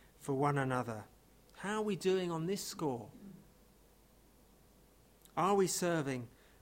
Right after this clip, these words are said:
one another? It's great, isn't it, to be able to pray for one another, and I'm really grateful for the prayer diary and fellowship. And what we do behind closed doors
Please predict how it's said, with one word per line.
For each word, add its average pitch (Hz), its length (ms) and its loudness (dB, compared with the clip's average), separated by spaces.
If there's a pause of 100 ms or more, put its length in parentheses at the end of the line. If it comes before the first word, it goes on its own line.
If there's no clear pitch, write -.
one 143 220 2
another? 120 480 -4 (1040)
It's - 100 -16
great, 185 380 4
isn't 156 180 0
it, - 160 0
to 143 80 -12
be 147 140 2
able 147 140 -2
to 143 120 -12
pray 208 380 -2
for 196 140 -6
one 139 200 0
another, 123 280 -4
and 120 120 -6
I'm 143 180 -2
really 240 280 0
grateful 214 580 -2 (340)
for - 140 -10
the 147 80 -4
prayer 190 320 -2
diary 175 360 -2
and 151 120 -6
fellowship. 160 600 -4 (760)
And 143 140 -4
what 208 200 4
we 208 120 0
do 214 280 -2
behind 190 400 -2
closed 196 400 -2
doors 202 540 -4